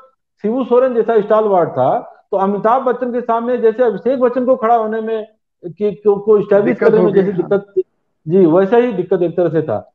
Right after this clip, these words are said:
Speaker 1: उनका, उनकी पहली हुकूमत तो इसी में चली गई, उनको अपने खुद एस्टैब्लिश करने में। अब वो पार्टी में एस्टैब्लिश हो चुके हैं, अब वो जेएमएम के अंदर नेता के तौर पर स्था-, स्थापित हो चुके हैं, तो अब उनको बहुत सारा काम करना चाहिए। इस बार जैसे वो बने, उसके बाद ही कोरोना वोरोना का हो गया,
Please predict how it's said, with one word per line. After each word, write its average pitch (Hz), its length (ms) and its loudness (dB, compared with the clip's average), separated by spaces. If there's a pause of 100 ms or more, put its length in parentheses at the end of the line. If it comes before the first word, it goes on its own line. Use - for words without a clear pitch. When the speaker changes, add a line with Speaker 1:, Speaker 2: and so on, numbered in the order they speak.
(160)
Speaker 1:
उनका, 202 260 0 (200)
उनकी 202 260 0
पहली 226 380 0
हुकूमत 247 400 -2
तो 254 100 -4
इसी 233 140 -4
में 240 120 -4
चली 220 200 2
गई, 220 160 -2
उनको 208 280 -4
अपने 208 380 -2
खुद 208 240 -6
एस्टैब्लिश 175 340 -2
करने 120 220 -10
में। 95 120 -14 (480)
अब 220 140 2
वो 269 160 2
पार्टी 208 300 -2
में 247 120 0
एस्टैब्लिश 196 400 0
हो 151 120 0
चुके 151 260 -8
हैं, 101 240 -12 (320)
अब 196 100 2
वो 262 520 0
जेएमएम 190 420 2
के 214 100 4
अंदर 208 340 0
नेता 165 260 -2
के 202 140 0
तौर 175 200 0
पर 175 180 -2
स्था-, 151 320 -4
स्थापित 156 380 -4
हो 156 80 -2
चुके 165 220 -4
हैं, 214 220 0 (760)
तो 247 120 6
अब 233 420 2
उनको 202 500 0
बहुत 202 220 2
सारा 208 180 2
काम 185 300 -2
करना 170 260 -2
चाहिए। 175 240 -2
इस 180 60 0
बार 208 220 2
जैसे 208 220 2
वो 208 160 4
बने, 196 260 0
उसके 185 200 0
बाद 196 200 0
ही 214 60 0
कोरोना 202 300 -2
वोरोना 202 300 -2
का 196 100 -2
हो 196 200 2
गया, 180 200 0